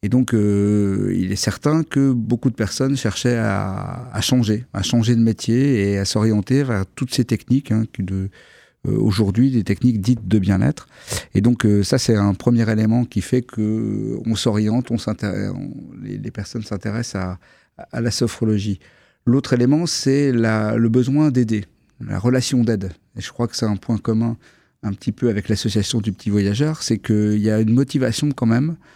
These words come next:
de l'être humain à vouloir aider, à avoir, à avoir, à vouloir aider autrui. Et, euh, et donc ça, c'est une de, une des deuxièmes motivations.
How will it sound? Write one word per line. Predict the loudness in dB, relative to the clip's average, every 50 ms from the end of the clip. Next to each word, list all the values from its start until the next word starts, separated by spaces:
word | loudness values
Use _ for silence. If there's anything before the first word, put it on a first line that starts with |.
| _ _ 0
de | 2
l'être | 2 2 0 0 0
humain | 2 2 4 2 2
à | 2
vouloir | 0 2 2 2 2 0
aider, | 0 0 0 -2 -2 -2 -6 _ _ -12
à | -8 -6
avoir, | -6 -4 -2 -2 -2
à | -4 -6 -6 -8 -8 -8 -8 -8 -10
avoir, | -10 -8 -8 -8 -8 -8 -10 -14 -16 -12
à | -8
vouloir | -6 -4 -2 -2 -2
aider | 0 0 0 0
autrui. | 0 0 -2 -2 -4 -4 -4 -4 _ _ _ _ _ _ _ _ _ _ _ _ _ _ _ -6
Et, | -4 -2 0 2 2
euh, | 0 0 0 0 -2 -2 -4 -4 -6 -6 -6
et | -4 -4 -4
donc | -2 -2 -2 -2 -4
ça, | -4 -2 0 0 0
c'est | 0 -2 -2 0 2 2 2 0 0 0
une | 2 2 4 4 2
de, | 2 2 0 0 2
une | 2 2 2
des | 2 2
deuxièmes | 2 2 2 2 2 2
motivations. | 2 2 0 -2 -2 -2 -2 -4 -6 -8 -14